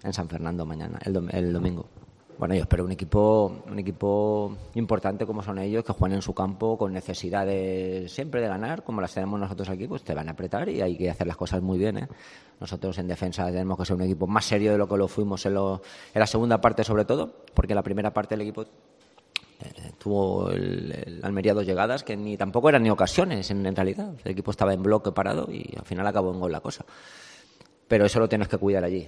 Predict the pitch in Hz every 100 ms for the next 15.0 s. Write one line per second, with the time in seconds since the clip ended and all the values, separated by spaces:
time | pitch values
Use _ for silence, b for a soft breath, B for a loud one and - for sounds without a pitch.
0 | - - 95 90 90 85 92 90 90 92
1 | 90 87 85 82 80 80 78 76 - -
2 | - - - - - 87 85 87 85 -
3 | 87 87 87 85 85 90 90 90 - 90
4 | 113 113 107 98 87 90 87 90 87 85
5 | B B B B B B 98 90 - 92
6 | 95 92 107 131 131 135 117 92 85 87
7 | 85 - 92 - 92 95 117 113 87 -
8 | 98 110 117 104 101 110 104 98 - 101
9 | 98 - 92 95 - 107 101 98 101 90
10 | 90 85 80 87 85 - - - - 110
11 | 104 90 87 80 87 73 - 80 82 76
12 | 80 - - - - - - - 95 98
13 | 85 98 104 101 90 80 80 78 80 78
14 | - 95 95 98 90 92 143 127 131